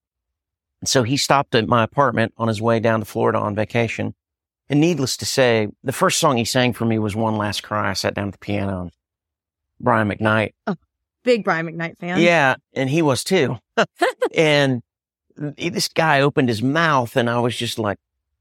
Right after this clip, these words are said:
Speaker 1: "This is an otherworldly voice. Like,
Speaker 2: Yes.
Speaker 1: this is something that you don't experience every day." And he was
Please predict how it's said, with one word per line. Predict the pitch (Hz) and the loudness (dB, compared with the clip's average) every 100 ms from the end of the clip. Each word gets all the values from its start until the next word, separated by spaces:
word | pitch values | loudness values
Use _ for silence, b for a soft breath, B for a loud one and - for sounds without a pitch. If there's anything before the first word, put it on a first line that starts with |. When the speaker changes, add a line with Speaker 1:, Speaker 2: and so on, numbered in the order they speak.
| _ _ _ _ _ _ _ | _ _ _ _ _ _ _
Speaker 1:
"This | 170 - | -6 -2
is | 143 | 0
an | 139 131 | 0 2
otherworldly | 156 156 139 123 127 131 131 120 107 | 2 4 4 2 4 4 2 -2 -4
voice. | 104 139 120 101 104 | -2 0 -2 -4 -4
Like, | 107 101 | -2 -2
Speaker 2:
Yes. | 90 | -2
Speaker 1:
this | 131 - | -4 -2
is | 117 | -4
something | - 127 - 120 | -4 -4 -4 -2
that | 113 - | -2 -4
you | 110 | -4
don't | 110 107 | -4 -6
experience | - - 139 139 131 110 - - _ _ _ _ | -10 -10 -4 -2 -2 -4 -8 -14 _ _ _ _
every | - 139 123 113 | 0 2 2 2
day." | 123 143 127 | 4 4 2
And | 113 | 2
he | 131 | 0
was | 123 110 | 0 -2